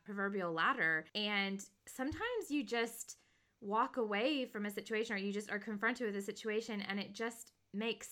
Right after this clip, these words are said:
sense. And y-, it doesn't matter who is talking to you at the time or whatever, no one's really gonna talk you out of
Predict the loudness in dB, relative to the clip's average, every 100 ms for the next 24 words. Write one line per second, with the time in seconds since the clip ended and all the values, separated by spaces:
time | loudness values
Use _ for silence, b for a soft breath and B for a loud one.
0 | -2 0 0 -2 -10 -8 -6 -6 -8 b
1 | b b -20 -10 -6 0 0 2 6 8
2 | 8 6 6 4 2 4 2 0 -4 -6
3 | -2 -2 4 4 4 -2 0 -2 -2 0
4 | 0 2 2 2 2 0 0 0 -2 0
5 | 0 0 0 -2 0 -2 -2 2 4 4
6 | 0